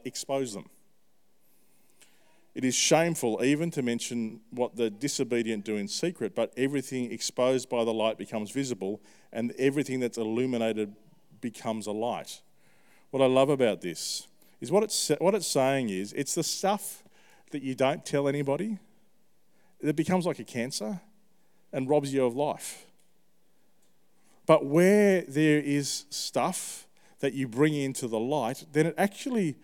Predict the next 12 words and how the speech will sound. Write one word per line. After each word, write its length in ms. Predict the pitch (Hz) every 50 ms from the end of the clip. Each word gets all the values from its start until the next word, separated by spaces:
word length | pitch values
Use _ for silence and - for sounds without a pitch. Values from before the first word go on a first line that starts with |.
| - - _ _ _ _ _ _ _ _
becomes 540 | _ 156 151 - 156 - 175 175 175 160 147
a 40 | 156
light. 720 | 131 117 110 117 156 165 - 156 90 - - - - - - - _ _ _ _ _ _ _ _ _ _ -
The 80 | 147
darkness 640 | 139 139 156 156 185 214 220 - - 208 170 - -
itself 580 | 139 135 - - - - 180 196 160 - - -
becomes 400 | 147 135 - - 160 165 156 143
a 60 | 147
light 340 | 139 135 139 151 156 131 -
for 100 | - 135
other 200 | 143 139 135 127
people, 420 | - - 175 175 - 107 85 -